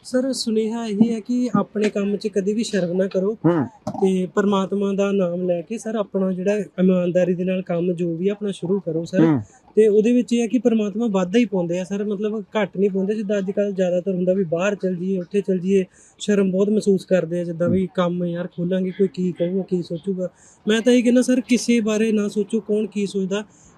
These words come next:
Speaker 1: ਚੁੱਪ ਕਰਕੇ ਪ੍ਰਮਾਤਮਾ ਦੇ ਨਾਮ ਲੈ ਕੇ ਆਪਣਾ ਕੰਮ ਸ਼ੁ-, ਸ਼ੁਰੂ ਕਰ ਲਓ ਜੀ
Speaker 2: ਹੂੰ।
Speaker 1: ਸਰ।
Speaker 2: ਪਰ ਉਦਾਂ ਬਾਈ ਤੁਹਾਨੂੰ ਲੱਗਦਾ ਨਾ ਵੀ ਅੱਗੇ ਨਾਲੋਂ ਪੰਜਾਬ ਦੇ ਲੋਕ ਆ ਜਿਹੜੇ, ਉਹ ਪੰਜਾਬ ਦੀ ਜਵਾਨੀ ਆ ਜਿਹੜੀ, ਉਹ ਥੋੜ੍ਹੀ ਜਿਹੀ ਹੁਣ ਸੰਗ ਮੁਕਤ ਹੋ ਕੇ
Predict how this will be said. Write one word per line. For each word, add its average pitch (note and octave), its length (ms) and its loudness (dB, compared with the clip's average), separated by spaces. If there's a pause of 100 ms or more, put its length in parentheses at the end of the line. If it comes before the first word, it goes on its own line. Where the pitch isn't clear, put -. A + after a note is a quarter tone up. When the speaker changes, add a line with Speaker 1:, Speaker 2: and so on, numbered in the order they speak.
(120)
Speaker 1:
ਚੁੱਪ A#3+ 240 2
ਕਰਕੇ G#3+ 320 0
ਪ੍ਰਮਾਤਮਾ G3+ 600 -2
ਦੇ G3+ 380 0
ਨਾਮ F#3+ 320 2
ਲੈ F#3 120 4
ਕੇ F3+ 140 -4
ਆਪਣਾ G3+ 260 -4
ਕੰਮ E3 260 -4
ਸ਼ੁ-, - 300 -14
ਸ਼ੁਰੂ F3+ 300 -2
ਕਰ E3+ 160 -2
ਲਓ C#3 140 -6
ਜੀ D3 120 4
Speaker 2:
ਹੂੰ। E3+ 140 6
Speaker 1:
ਸਰ। D3 100 -8 (180)
Speaker 2:
ਪਰ B3 100 6
ਉਦਾਂ A#3+ 180 6
ਬਾਈ A#3+ 140 6
ਤੁਹਾਨੂੰ A#3 200 8
ਲੱਗਦਾ F#3 240 6
ਨਾ B3+ 60 2
ਵੀ G3+ 120 6 (320)
ਅੱਗੇ F#3+ 180 6
ਨਾਲੋਂ D#3 260 6 (340)
ਪੰਜਾਬ F3 380 6
ਦੇ F#3+ 100 8
ਲੋਕ D#3 260 8
ਆ D3+ 60 8
ਜਿਹੜੇ, D3 260 6 (480)
ਉਹ A3+ 100 8
ਪੰਜਾਬ F#3 480 4
ਦੀ G3+ 80 4
ਜਵਾਨੀ D3+ 400 8
ਆ E3 40 8
ਜਿਹੜੀ, F3 220 4
ਉਹ G#3 140 8
ਥੋੜ੍ਹੀ G#3 260 4
ਜਿਹੀ G#3 180 4
ਹੁਣ G#3+ 100 6
ਸੰਗ F#3 360 4
ਮੁਕਤ F#3+ 280 4
ਹੋ D3+ 220 6
ਕੇ F3 300 6